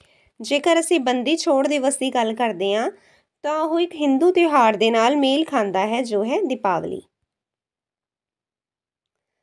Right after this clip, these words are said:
ਸੋ ਦੀਪਾਵਲੀ ਵਾਲੇ ਦਿਨ ਬੰਦੀ ਛੋੜ ਦਿਵਸ ਵੀ ਮਨਾਇਆ ਜਾਂਦਾ ਹੈ। ਠੀਕ ਹੈ ਜੀ, ਨੈਕਸਟ ਕੁਐਸਚਨ ਹੈ,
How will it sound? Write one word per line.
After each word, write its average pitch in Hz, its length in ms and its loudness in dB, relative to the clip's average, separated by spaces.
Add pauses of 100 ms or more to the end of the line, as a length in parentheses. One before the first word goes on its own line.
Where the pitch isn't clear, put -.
(100)
ਸੋ 339 200 -6
ਦੀਪਾਵਲੀ 277 560 2
ਵਾਲੇ 311 240 4
ਦਿਨ 349 220 2
ਬੰਦੀ 254 300 0
ਛੋੜ 269 280 0
ਦਿਵਸ 208 360 -4
ਵੀ 403 200 0
ਮਨਾਇਆ 202 340 0
ਜਾਂਦਾ 185 360 -6
ਹੈ। - 180 -18 (1160)
ਠੀਕ 233 180 -10
ਹੈ 277 80 0
ਜੀ, 339 300 -2 (400)
ਨੈਕਸਟ 339 340 -8
ਕੁਐਸਚਨ 254 420 -2
ਹੈ, 269 180 0